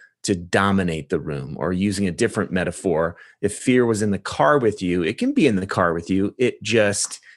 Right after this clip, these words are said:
can't drive. Thank you, Elizabeth Gilbert. And then we saw other things began to join and the room began to expand. As Jesus entered the room,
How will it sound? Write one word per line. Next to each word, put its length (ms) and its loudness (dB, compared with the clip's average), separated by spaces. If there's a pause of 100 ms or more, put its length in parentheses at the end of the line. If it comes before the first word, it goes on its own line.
(180)
can't 400 -2
drive. 840 -2 (240)
Thank 220 -4
you, 120 2
Elizabeth 420 -2
Gilbert. 500 -4 (800)
And 280 0
then 260 4
we 120 4
saw 400 0 (120)
other 500 2
things 480 -4
began 360 -4
to 120 -4
join 720 -2
and 140 -4
the 100 -2
room 520 0 (320)
began 300 0
to 120 -2
expand. 680 -2
As 160 -6
Jesus 540 0
entered 320 -2
the 120 -4
room, 380 -6